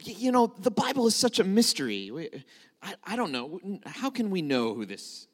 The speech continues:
text is about?" Disappointed, they said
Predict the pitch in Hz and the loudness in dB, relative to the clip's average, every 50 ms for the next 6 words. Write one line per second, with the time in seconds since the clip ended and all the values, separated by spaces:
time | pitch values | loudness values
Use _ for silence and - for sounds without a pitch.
0 | _ - - - 95 - - - - - 98 - 98 95 - - - - _ _ | _ -20 -18 -16 -14 -14 -14 -16 -16 -18 -20 -20 -20 -20 -20 -20 -20 -20 _ _
1 | _ _ _ _ _ _ _ _ _ _ _ _ _ _ _ _ _ _ _ _ | _ _ _ _ _ _ _ _ _ _ _ _ _ _ _ _ _ _ _ _
2 | _ _ _ _ _ _ - 131 - 160 - - - 147 160 160 135 104 90 87 | _ _ _ _ _ _ -2 0 0 0 -2 -2 -2 0 2 2 2 0 -4 -8
3 | - - _ _ _ _ _ _ _ _ _ _ _ _ _ _ _ 117 120 120 | -12 -16 _ _ _ _ _ _ _ _ _ _ _ _ _ _ _ -2 0 0
4 | - - 143 127 131 127 120 120 113 | 0 2 2 4 4 2 2 -2 -6